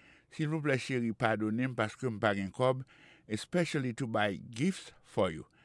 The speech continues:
Espesyalman pou m'achte kado pou ou. Alò, gift an angle, se G I F T pou gift la, le maskilè, le pliryèl, ou ajite yon S de l. "I don't have money to buy gifts for you."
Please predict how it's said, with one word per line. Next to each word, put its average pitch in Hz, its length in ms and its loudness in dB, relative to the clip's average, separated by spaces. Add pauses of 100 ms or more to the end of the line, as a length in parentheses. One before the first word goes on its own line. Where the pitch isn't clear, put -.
(280)
Espesyalman 127 800 0 (300)
pou 185 200 2
m'achte 143 640 0 (160)
kado 107 380 4
pou 92 140 -8
ou. 69 180 -12 (360)
Alò, 95 260 -2
gift 113 220 -4
an 104 120 0
angle, 110 320 -2
se 95 200 -4
G 123 380 -2
I 117 240 -2
F 98 260 -4
T 190 200 2
pou 101 260 -6
gift 101 180 -2
la, 90 140 -2
le 80 260 -8
maskilè, 147 480 -2
le 107 220 -2
pliryèl, 127 320 0
ou 117 80 -2
ajite 95 240 -4
yon 113 140 0
S 131 200 -4
de 85 160 -6
l. - 80 -10
"I 87 120 -4
don't 107 160 -4
have 95 200 -4
money 101 400 -4
to 107 140 -6
buy 92 220 -2
gifts 135 360 -8
for - 220 -14
you." - 140 -16